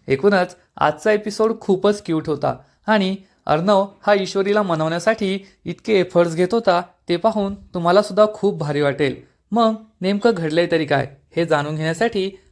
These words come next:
हा व्हिडिओ शेवटपर्यंत नक्की पहा. अर्णवचं विमान हे हवेत उडतच असतं. अर्णव हा ईश्वरीला म्हणतो, "ईश्वरी, चल आपण मस्त मज्जा करूया." तर ईश्वरी त्याला समजावून सांगते, "सर, आता आपण घराबाहेर आहोत, घराबाहेर काय मज्जा करता येणार आहे?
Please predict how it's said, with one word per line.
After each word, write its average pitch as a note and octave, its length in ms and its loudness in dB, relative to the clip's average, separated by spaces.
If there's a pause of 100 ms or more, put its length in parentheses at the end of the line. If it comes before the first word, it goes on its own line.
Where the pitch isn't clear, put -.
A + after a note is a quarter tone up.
(100)
हा G#3 100 4
व्हिडिओ G3 320 2
शेवटपर्यंत F#3 600 -2
नक्की E3+ 320 -4
पहा. C#3+ 340 0 (420)
अर्णवचं D3 460 0
विमान F#3+ 380 0 (340)
हे G3+ 60 0
हवेत F#3 340 -2
उडतच E3 360 2
असतं. C#3+ 360 0 (380)
अर्णव F#3 380 2 (260)
हा A3 100 0
ईश्वरीला F3 460 0
म्हणतो, E3+ 480 -2 (160)
"ईश्वरी, G3 480 0 (240)
चल A#3 120 2
आपण A3+ 240 2
मस्त G#3+ 280 0
मज्जा D#3+ 340 0
करूया." D3+ 380 0 (420)
तर F3 100 0
ईश्वरी D#3 320 -4
त्याला E3+ 240 -2
समजावून D3 380 -4
सांगते, E3+ 580 -2 (260)
"सर, E3 200 6 (280)
आता D3 200 0
आपण F#3 260 0
घराबाहेर D#3 420 0
आहोत, D3 200 0 (300)
घराबाहेर D#3+ 400 2
काय G#3+ 160 -2
मज्जा G#3+ 260 0
करता F3+ 280 0
येणार D#3+ 200 0
आहे? D3 100 2